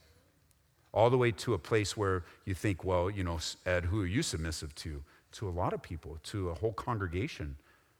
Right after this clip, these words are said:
to those that I co-labor with, to those that are over me and hold me accountable. I, I'm submissive to a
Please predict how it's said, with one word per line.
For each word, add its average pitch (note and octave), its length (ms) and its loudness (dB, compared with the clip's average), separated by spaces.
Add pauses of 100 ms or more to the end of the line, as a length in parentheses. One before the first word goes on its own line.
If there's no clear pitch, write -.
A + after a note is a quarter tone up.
(340)
to F2+ 380 -2
those G2+ 320 0
that G#2 120 6
I F#2 60 4
co-labor G#2 640 0
with, D2 280 -8 (720)
to F#2 120 -4
those G2 260 2
that A2 140 4
are G#2 180 4
over B2+ 280 2
me D#2 240 0 (640)
and E2 420 -2
hold G#2 240 0
me A2+ 100 2
accountable. A2+ 680 -2
I, G#2 140 -6
I'm C#3+ 100 -2
submissive C#3+ 460 -4
to F#2+ 180 -4
a E2+ 160 -2